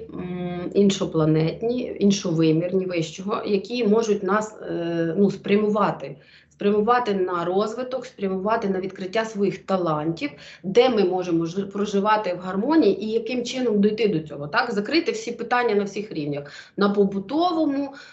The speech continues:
там, в, в коханні, в фінансовому і так далі. Ці всі наші, м...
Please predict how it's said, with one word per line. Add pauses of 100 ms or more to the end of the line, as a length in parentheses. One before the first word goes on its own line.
(140)
там,
в,
в
коханні,
в
фінансовому
і
так
далі. (320)
Ці
всі
наші, (140)
м...